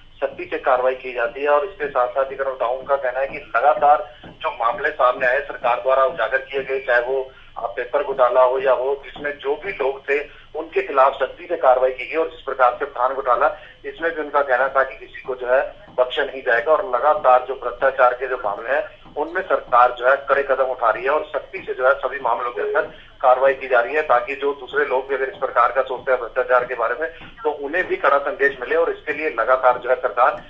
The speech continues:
काम कर रही है, चाहे वो भ्रष्ट अधिकारियों की बात हो या भ्रष्टाचार के जो मामले सामने आए थे, अब तक का उनका कहना है कि हमारे कार्यकाल के अंदर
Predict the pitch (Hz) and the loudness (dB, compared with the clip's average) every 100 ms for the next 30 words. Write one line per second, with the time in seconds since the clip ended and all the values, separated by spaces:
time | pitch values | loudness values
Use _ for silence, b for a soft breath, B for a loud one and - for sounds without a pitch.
0 | B - 131 135 127 127 135 139 139 127 | B -2 2 2 0 -2 0 0 2 2
1 | 139 131 135 131 123 120 110 123 139 147 | 0 0 0 -2 -6 -2 -2 -2 -6 -2
2 | 123 120 135 131 127 123 113 - 131 131 | 2 2 0 0 2 0 0 -2 0 4
3 | 123 131 131 117 107 123 127 127 117 120 | 2 0 -6 -2 -4 -2 -2 0 0 -2
4 | 117 147 143 B B - 147 - 165 - | -2 -2 -6 B B -4 -4 -2 -2 2
5 | 151 147 143 127 139 139 139 127 123 123 | 0 2 0 0 -2 -4 -4 0 0 2
6 | 120 120 120 123 - 123 135 | 0 0 0 -2 -2 -2 0